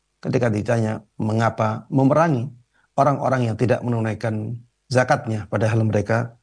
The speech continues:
masih <clears throat> dianggap sebagai kaum muslimin. Para jemaah sekalian rahimana wa rahimakumullah,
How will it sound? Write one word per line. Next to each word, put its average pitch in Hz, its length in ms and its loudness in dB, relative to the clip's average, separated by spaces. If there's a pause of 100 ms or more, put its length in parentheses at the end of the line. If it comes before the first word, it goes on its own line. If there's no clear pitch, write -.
(280)
masih 117 480 0 (240)
<clears throat> 147 400 0
dianggap 120 400 2
sebagai 110 480 -2 (880)
kaum 151 320 6
muslimin. 104 400 -6 (2000)
Para 170 200 6
jemaah 165 160 4
sekalian 175 280 2
rahimana 143 360 2
wa 127 80 0
rahimakumullah, 120 480 -2